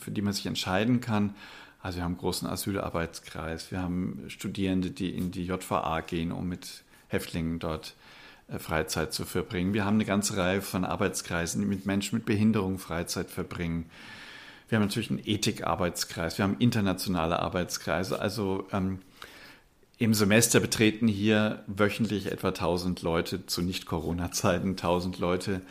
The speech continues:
unser Gemeindezentrum. Unsere Devise ist so in der Hochschulgemeinde, und das macht auch das aus, was ich, wo ich, was ich jetzt so als meinen Arbeitsinhalt bezeichnen würde,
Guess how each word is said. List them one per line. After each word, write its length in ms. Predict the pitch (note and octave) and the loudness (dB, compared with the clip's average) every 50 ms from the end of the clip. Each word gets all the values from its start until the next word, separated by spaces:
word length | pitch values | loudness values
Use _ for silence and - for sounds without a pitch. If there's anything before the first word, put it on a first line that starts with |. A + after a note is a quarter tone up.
| - - - - - - - _ - | -18 -20 -20 -20 -20 -20 -16 _ -6
unser 220 | G#2 F#2 F#2 F#2+ | -4 -2 0 0
Gemeindezentrum. 1080 | F#2+ F#2 E2+ E2+ F2+ A#2+ B2+ C3+ B2+ C3 - C3 B2 B2 B2 - - B2 A#2 A#2 A#2 A2+ - - - - - - - - - - - _ _ - - - _ _ _ _ | 2 2 4 4 4 4 4 2 2 0 2 4 4 4 4 4 2 4 4 4 4 2 -4 -12 -18 -18 -18 -18 -18 -18 -20 -20 -20 _ _ -20 -20 -20 _ _ _ _
Unsere 300 | - B2 A2+ G#2 G#2+ A#2+ | 4 4 6 6 6 6
Devise 460 | G2+ A2+ G#2 G2 A#2 C3+ C#3 C3+ C3+ B2+ | 6 6 6 6 8 8 8 10 8 8
ist 160 | B2 B2 - | 6 6 4
so 140 | - B2 A#2 | 4 6 6
in 100 | A2+ A2 | 8 8
der 100 | G#2+ A2 | 8 6
Hochschulgemeinde, 640 | B2 C3+ - B2+ A2 G#2 G#2+ G2+ G2 G2+ A2 A2 G#2+ | 6 4 2 0 2 2 4 6 6 6 6 4 2
und 120 | F#2 F#2 | 2 2
das 400 | G2+ F#2+ - - - - - - - - | 0 0 0 -2 -6 -6 -8 -12 -10 -4
macht 300 | G2 F#2+ F#2 F#2 - - | 0 0 0 0 -2 -6
auch 100 | - - | -6 -4
das 240 | - G#2+ - - - | -4 -6 -6 -6 -4
aus, 260 | - F#2 F#2 - - | -4 -4 -4 -4 -6
was 160 | F#2 - - | -10 -12 -12
ich, 240 | - - - - - - - - - - - | -14 -14 -14 -14 -14 -16 -18 -20 -20 -14 -8
wo 100 | - F#2 | -6 -6
ich, 160 | F2 - - | -4 -4 -4
was 120 | F2+ F2+ - | -6 -6 -6
ich 80 | - | -6
jetzt 100 | F#2 - | -6 -4
so 60 | - C2 | -4 -4
als 160 | - - E2+ | -4 -2 -2
meinen 160 | E2+ E2+ - | -2 -2 2
Arbeitsinhalt 760 | - F#2 A#2+ - C3+ G#2 - - F2 F#2 F#2 F#2+ F#2 F2+ F2+ | 4 6 8 8 8 6 6 4 2 2 2 2 2 0 0
bezeichnen 540 | - F2 - - G2+ F#2 F#2 G#2+ G#2+ G2+ G2 | -2 -4 -2 2 2 2 2 2 2 2 4
würde, 320 | G2+ G#2 G#2 G#2 G2+ G2+ | 4 4 4 4 2 -2